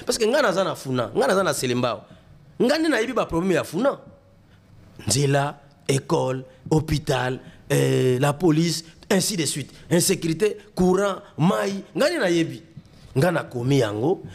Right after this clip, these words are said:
to consolider yango, to pesa yango premier ministre. Conséquence, tant ba moni yango sikoyo, on a travaillé. L'Assemblée nationale, le Sénat et le gouvernement. On a créé des équipes. Finalement, tu as aboutir à l'Ogo Bobengaka, ça quarante-cinq territoires.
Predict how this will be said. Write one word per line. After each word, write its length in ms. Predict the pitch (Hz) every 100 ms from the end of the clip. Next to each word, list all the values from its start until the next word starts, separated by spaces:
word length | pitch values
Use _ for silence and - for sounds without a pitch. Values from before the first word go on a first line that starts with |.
| - -
to 120 | 165
consolider 600 | 165 175 156 160 165 190
yango, 200 | 135 143
to 120 | 135
pesa 200 | 117 131
yango 80 | 131
premier 240 | 120 127 113
ministre. 420 | 104 104 - - - - - -
Conséquence, 680 | 123 - - - 208 208 -
tant 180 | 277 302
ba 140 | 220
moni 300 | 226 294 285
yango 180 | 269 262
sikoyo, 500 | 185 160 233 180 180 - -
on 100 | 170
a 120 | 220
travaillé. 640 | 220 151 127 131 135 120 - - - - -
L'Assemblée 460 | 135 135 120 147
nationale, 540 | 139 - 117 139 156 143
le 100 | 120
Sénat 500 | - 127 143 160 160 -
et 120 | 170 165
le 120 | 139
gouvernement. 500 | 117 110 110 101 95 - -
On 80 | 185
a 80 |
créé 220 | 196 180 185
des 160 | 135
équipes. 300 | 135 147 - - -
Finalement, 460 | - 160 139 156 185
tu 100 | 160
as 160 | 151
aboutir 320 | 120 117 147
à 80 | 127
l'Ogo 220 | 120 135
Bobengaka, 560 | 120 117 123 98 98 101 - - -
ça 180 | - 143
quarante-cinq 460 | 127 98 98 123 107
territoires. 460 | 92 87 95 73